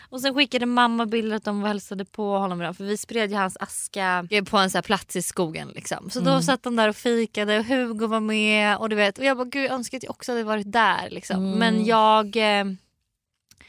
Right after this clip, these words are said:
Speaker 1: jag har haft så mycket så jag bara kände att jag orkar inte packa min väska.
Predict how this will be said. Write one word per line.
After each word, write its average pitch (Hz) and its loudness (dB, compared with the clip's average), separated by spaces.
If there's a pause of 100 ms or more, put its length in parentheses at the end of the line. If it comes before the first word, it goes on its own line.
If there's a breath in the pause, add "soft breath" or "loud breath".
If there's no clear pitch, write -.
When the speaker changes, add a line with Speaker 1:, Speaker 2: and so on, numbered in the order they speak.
(640 soft breath)
Speaker 1:
jag 262 0
har 269 6
haft 285 0
så 226 -2
mycket 214 -2
så - -2
jag 226 4
bara 226 0
kände 202 -2
att 185 -6
jag 233 0
orkar 226 -2
inte 190 -4
packa - -14
min 170 -6
väska. 185 -10